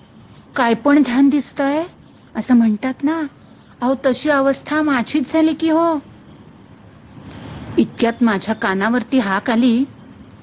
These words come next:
"हम्म, ध्यानात ठेवा जरा. आरशात बघायचं नाही, टीव्ही बघायचा नाही, मोबाईल बघायचा नाही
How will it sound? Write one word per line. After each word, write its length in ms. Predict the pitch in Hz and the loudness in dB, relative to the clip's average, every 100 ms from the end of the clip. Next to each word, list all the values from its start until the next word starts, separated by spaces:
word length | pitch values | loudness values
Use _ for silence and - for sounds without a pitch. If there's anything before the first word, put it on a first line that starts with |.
| - - | -20 0
"हम्म, 600 | 269 311 349 349 339 294 202 254 - - - - - - | 2 4 2 2 2 2 0 -8 -18 -20 -20 -20 -14 -4
ध्यानात 360 | 226 254 262 294 | 0 2 2 2
ठेवा 380 | - 294 269 285 | 0 2 2 2
जरा. 480 | 311 302 302 269 214 - - - - - - - - - - - - - - - - | 2 2 2 0 -4 -14 -20 -20 -20 -20 -20 -20 -20 -20 -20 -20 -20 -20 -16 -12 -4
आरशात 340 | 240 226 269 240 | -2 0 0 2
बघायचं 560 | 240 233 262 254 269 | 2 2 2 2 2
नाही, 540 | 262 240 208 269 277 240 - - - - - | 4 2 4 4 4 -2 -8 -20 -20 -20 -2
टीव्ही 260 | 254 208 254 | 0 2 2
बघायचा 520 | 254 226 254 254 269 | 2 0 0 0 0
नाही, 560 | 262 240 214 277 262 240 - | 0 0 4 4 2 -2 -8
मोबाईल 420 | 226 220 247 262 | -4 -2 -2 0
बघायचा 500 | 240 247 240 247 269 | 0 -2 -2 -4 0
नाही 580 | 262 262 226 240 285 247 | 0 2 4 4 4 2